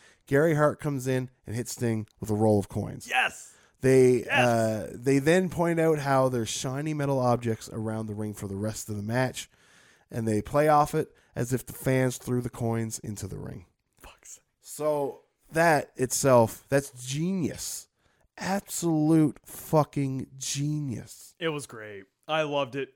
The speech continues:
Speaker 2: Even just the simplest aspect of a roll of coins, something easy to hide.
Speaker 1: Yeah.
Speaker 2: Very hurtful.
Speaker 1: Yeah, and
Speaker 2: It's
Speaker 1: you
Speaker 2: a
Speaker 1: can, you can gimmick it by having it already open and inside your palm. When you hit 'em with your palm, the coins go everywhere.
Speaker 2: Exactly.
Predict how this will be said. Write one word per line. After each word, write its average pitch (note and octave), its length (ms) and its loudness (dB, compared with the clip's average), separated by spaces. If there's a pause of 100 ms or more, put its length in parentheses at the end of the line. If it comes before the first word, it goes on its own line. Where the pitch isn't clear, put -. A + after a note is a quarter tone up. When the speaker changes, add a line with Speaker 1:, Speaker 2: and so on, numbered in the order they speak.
Speaker 2:
Even G3 260 -2
just F#3 260 -4
the D#3 80 -12
simplest E3 480 -6
aspect C#3+ 460 -2
of B2 80 -8
a A#2+ 60 -6
roll C3+ 240 -2
of C3+ 80 -6
coins, C#3+ 400 -4
something C#3 320 -12
easy C#3 300 -10
to B2+ 80 -6
hide. A#2 520 -4 (240)
Speaker 1:
Yeah. A2 160 -4 (100)
Speaker 2:
Very C3+ 420 -2
hurtful. C3 600 -8 (380)
Speaker 1:
Yeah, A#2 160 -2
and D#3 140 0
Speaker 2:
It's D#3+ 80 -2
Speaker 1:
you D#3+ 100 2
Speaker 2:
a - 20 -4
Speaker 1:
can, D3 200 0
you D3 120 0
can C3+ 140 -6
gimmick C#3+ 320 -2
it D3 120 -4
by A#2+ 100 -2
having B2 300 -2
it A#2+ 80 -4
already B2 400 0
open B2 300 0
and G#2 140 -10
inside A2 280 -8
your G#2 80 -12
palm. A2+ 280 -12
When G2+ 100 -12
you G2 80 -12
hit A#2 120 -10
'em A2+ 60 -8
with G#2+ 100 -8
your - 100 -14
palm, A2 340 -8
the F#2+ 60 -12
coins G2+ 320 -14
go F#2 100 -10
everywhere. C#2+ 320 -14
Speaker 2:
Exactly. A2 640 -10